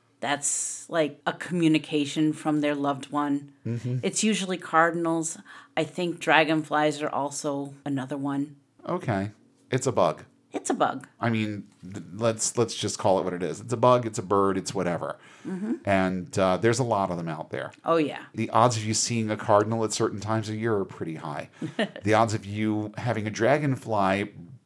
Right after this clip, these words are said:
Speaker 2: brush past your face at certain times of year is pretty high.
Speaker 1: Mm-hmm.
Speaker 2: People assign these meanings to things because
Speaker 1: Right.
Speaker 2: that's what they want them to represent.
Speaker 1: Yeah.
Speaker 2: And that's what it boils down to. It doesn't represent anything other than the fact that nature made more dragonflies.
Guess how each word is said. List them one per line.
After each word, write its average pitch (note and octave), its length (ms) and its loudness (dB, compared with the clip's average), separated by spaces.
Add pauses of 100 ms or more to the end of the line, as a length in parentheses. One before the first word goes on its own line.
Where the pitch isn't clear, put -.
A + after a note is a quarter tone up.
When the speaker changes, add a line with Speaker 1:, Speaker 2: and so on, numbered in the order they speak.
(120)
Speaker 2:
brush A2 260 4
past G#2+ 340 0
your G2 80 -6
face G2 420 -2
at A2 140 -2
certain G2+ 260 -2
times G2+ 260 -2
of F#2+ 60 -8
year F2+ 180 -2
is F2 80 -4
pretty F#2 240 -6
high. F2 320 -6 (160)
Speaker 1:
Mm-hmm. A3+ 180 -4 (260)
Speaker 2:
People C3+ 280 -4
assign C3 440 -2
these A2 200 -4
meanings C#3 440 -4
to D3+ 120 -4
things G#2+ 260 -6
because A2 420 -6
Speaker 1:
Right. - 100 -8
Speaker 2:
that's A#2 260 -2
what - 160 -6
they A2 160 0
want F#2+ 580 -4
them F2+ 200 -8
to - 140 -12
represent. - 580 -10 (320)
Speaker 1:
Yeah. F#3+ 180 -6
Speaker 2:
And G2+ 120 -2
that's G2+ 180 -4
what A2+ 100 -4
it - 80 -6
boils F2+ 260 0
down E2 260 -6
to. F2+ 180 -4
It F#2 80 -4
doesn't A2+ 240 -2
represent F#2+ 840 -4
anything F2+ 680 -6
other F#2+ 220 -2
than F2 140 -8
the F#2 80 -6
fact G2 260 -6
that F2+ 100 -6
nature F2+ 380 -6
made E2+ 420 -4
more F2 140 -8
dragonflies. D#2+ 800 -10